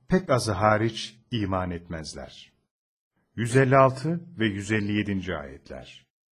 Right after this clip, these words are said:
Onların İsa'yı inkar etmeleri, Meryem'e zina etti diye büyük iftirada bulunmaları ve Allah'ın Resulü Mesih, "Meryem oğlu İsa'yı biz öldürdük." demeleri sebebiyle onları lanetleyip cezalandırdık.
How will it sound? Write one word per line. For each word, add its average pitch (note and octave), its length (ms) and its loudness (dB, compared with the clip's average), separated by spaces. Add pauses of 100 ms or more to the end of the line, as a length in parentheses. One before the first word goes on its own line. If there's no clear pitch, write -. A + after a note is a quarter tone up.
(140)
Onların E3 560 6
İsa'yı C3+ 720 4
inkar B2 420 4
etmeleri, G2+ 680 0 (320)
Meryem'e C#3+ 500 6
zina B2+ 360 6
etti C3+ 300 4
diye B2+ 440 4
büyük D#3 300 2
iftirada A2 600 2
bulunmaları B2+ 680 4 (240)
ve A2 320 6 (220)
Allah'ın C3+ 600 8
Resulü A#2+ 480 4
Mesih, G#2+ 460 2 (480)
"Meryem C3 440 6
oğlu D3+ 220 8
İsa'yı C3+ 640 4
biz E3 180 2
öldürdük." B2+ 540 4
demeleri A#2+ 400 2
sebebiyle A#2+ 760 2 (420)
onları B2 480 4
lanetleyip G#2+ 720 2
cezalandırdık. F2+ 1040 -6